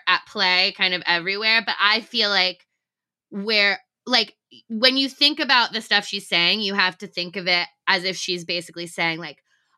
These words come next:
"Of course I gr-, agree trans people should exist. I'm just worried about children. And I just wanna make sure that children aren't being harmed." With, like,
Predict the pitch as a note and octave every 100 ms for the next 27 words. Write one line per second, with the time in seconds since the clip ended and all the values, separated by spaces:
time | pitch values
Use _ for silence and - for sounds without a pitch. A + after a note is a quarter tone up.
0 | - C#4+ - - D4+ G#4 B4+ - - C4+
1 | C4 B3 A#3+ - A#3+ A#3+ G#3 A#3 A#3 -
2 | G#3 C#4 E4 A#3 G3+ F#3+ F3+ E3+ F#3 F#3
3 | _ A3 C4 F4 F4+ D#4+ A#3 A#3+ A3 G3
4 | F3+ C#3 - - A3+ A#3 - C3 G2+ -
5 | _ _ _ - - - G#3+ G#3+ - A#3+
6 | C#4 D4 A#3+ B3 - A3 G#3+ G#3 G3+ F#3+
7 | F3+ - G#3+ G3 F#3+ F#3 F3+ D3+ - -
8 | G#3+ B3 B3+ G3+ G3 F#3 F#3 F3+ F3+ F3
9 | F3 F3 E3+ E3 E3+ F#3+ F3 E3 D#3+ D#3+
10 | F#3 A3 G#3+ F3 D#3 D#3 F#3 _ G3 F#3
11 | - G3 F#3 F3